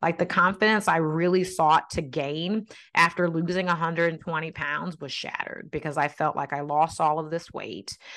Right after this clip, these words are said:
I became a figure competitor, and I became so lean at ten percent body fat. It wasn't healthy. It wasn't normal. I look back now, and I definitely looked a little sick,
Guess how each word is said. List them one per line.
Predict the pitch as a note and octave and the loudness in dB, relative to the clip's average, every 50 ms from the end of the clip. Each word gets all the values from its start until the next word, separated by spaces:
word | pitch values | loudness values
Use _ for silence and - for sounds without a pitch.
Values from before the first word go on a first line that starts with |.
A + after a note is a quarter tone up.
| - - - | -16 -2 0
I | D#3 D#3+ | 2 4
became | E3 F3 E3+ - F#3 E3 E3+ E3 D#3+ - | 4 4 4 4 4 4 4 2 2 0
a | - D3+ | -2 -4
figure | - - - F3+ E3+ F3 F3+ E3+ | -2 0 2 2 4 4 2 2
competitor, | - E3 D#3 - - C#3+ C3 C3+ C3+ C3+ D3 D3+ | 0 -2 -4 -2 -2 -2 -2 -2 -4 -4 -2 -2
and | D3+ D3+ | -2 0
I | D3 D3 | -2 -2
became | D3+ D3+ - - D#3 D3+ D3+ D3 | -2 -4 -6 -6 -6 -6 -6 -8
so | C3+ - - - - F#3 F#3+ G3+ | -10 -12 -6 0 4 6 8 8
lean | G3+ G3+ F#3+ F3+ D#3+ D#3 D#3 D#3 D#3 D3+ | 8 6 4 2 -2 -2 -4 -4 -4 -4
at | C#3 - _ | -6 -6 _
ten | - - E3+ D#3 D#3 | -6 -4 -4 -4 -4
percent | C#3+ D3+ C#3+ - - D3+ C#3 - - | -4 -8 -8 -8 -8 -10 -10 -4 0
body | C#3+ C#3 C#3+ C#3+ C#3+ - | 4 4 4 4 2 0
fat. | - - - - - - - - - - - - - - _ | -4 -4 -2 -2 0 2 0 0 -2 -6 -18 -20 -20 -6 _
It | - F#3 | 2 2
wasn't | F3+ E3+ F#3 F#3 G3 F#3 G3+ - E3 | 4 6 6 6 6 4 2 -2 0
healthy. | E3+ D#3+ D3+ D3+ D3+ - D#3+ D#3 | 0 0 0 0 -2 -2 -4 -4
It | D3+ - | -4 -2
wasn't | D#3 E3 E3+ F3+ F3 F3+ E3 - C#3+ | 0 0 2 2 2 0 -4 -6 -6
normal. | D3 D3 C#3 C#3 D3 C#3+ C#3+ C#3+ C#3+ C#3+ | -8 -6 -6 -6 -4 -4 -2 -2 -2 0
I | - D#3+ D#3+ | -2 -2 -2
look | D#3 E3+ E3+ F3 E3+ - - | -2 -2 -4 -4 -6 -8 -6
back | D3+ D3 C#3 - - D3 | -4 -4 -4 -4 -6 -8
now, | D3+ C#3+ C#3+ C#3+ C#3+ D3 | -6 -4 -2 -2 -2 -4
and | C#3+ C#3 | -6 -8
I | C#3 C#3 C#3 | -10 -8 -4
definitely | - D#3+ E3 F3 - D#3 D3+ C#3+ - - D3 C#3+ | -2 0 0 0 -2 -6 -10 -10 -10 -10 -12 -10
looked | C#3+ D3 C#3+ D#3 - - - | -4 -4 -4 -4 -4 -8 -10
a | - | -8
little | D#3 D#3 D#3 D#3 F3+ | -6 -2 -2 -2 -2
sick, | F3+ - - - - C3 C3+ C#3 - - | -2 -4 -8 -10 -8 -6 -6 -6 -8 -10